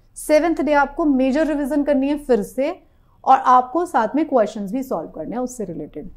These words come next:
तो आपके मेमोरी में परमानेंट चला जाएगा वो। आपको समझ, मतलब आप सोच भी नहीं सकते आपको कब वो सारी चीज़ें याद हो जाएंगी। तो that timetable has to be followed,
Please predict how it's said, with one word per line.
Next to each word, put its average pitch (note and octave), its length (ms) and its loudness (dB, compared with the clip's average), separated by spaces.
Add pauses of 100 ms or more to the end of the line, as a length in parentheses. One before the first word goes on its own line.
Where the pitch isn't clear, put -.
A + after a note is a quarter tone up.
(140)
तो F4 60 2
आपके D4 340 6
मेमोरी A3 360 -2
में D4 180 -4
परमानेंट B3+ 380 0
चला F3+ 220 -6
जाएगा - 300 -14
वो। - 200 -14 (180)
आपको C#4 340 2
समझ, C#4+ 540 0
मतलब C4+ 180 -2
आप D4+ 120 -2
सोच C#4 280 -4
भी D4+ 80 -2
नहीं D#4 120 2
सकते C#4 280 -6
आपको C4 340 -4
कब A#3 240 -2
वो B3+ 120 -4
सारी G#3 220 -2
चीज़ें F#3+ 260 -8
याद D#3+ 200 -8
हो - 60 -10
जाएंगी। - 380 -12 (1000)
तो F#4 100 -2
that C#4+ 240 4 (120)
timetable D4 440 0
has A3+ 260 -4
to - 120 -10
be A3 160 -4
followed, F3+ 460 -10